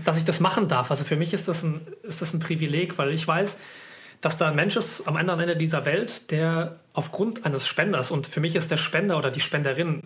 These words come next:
das sind die wahren Engel. Also ich selbst sehe mich in diesem Prozess einfach nur als Boten. Also die Spender und Spenderinnen sind die, die großartigen Menschen, die das überhaupt erst ermöglichen. Und ich fühle mich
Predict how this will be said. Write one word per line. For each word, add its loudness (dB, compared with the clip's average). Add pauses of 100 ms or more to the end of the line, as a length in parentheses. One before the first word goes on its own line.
(160)
das -2
sind 0
die 0
wahren 4
Engel. 2
Also -2
ich -2
selbst 0
sehe 0
mich -2
in -2
diesem 0
Prozess -2
einfach 2
nur 2
als 0
Boten. 0 (680)
Also 0
die -2
Spender -2
und 0
Spenderinnen 0
sind -2
die, -2 (180)
die -8
großartigen -2
Menschen, -2
die -2
das -2
überhaupt -2
erst -2
ermöglichen. -2 (640)
Und -2
ich -2
fühle 0
mich -2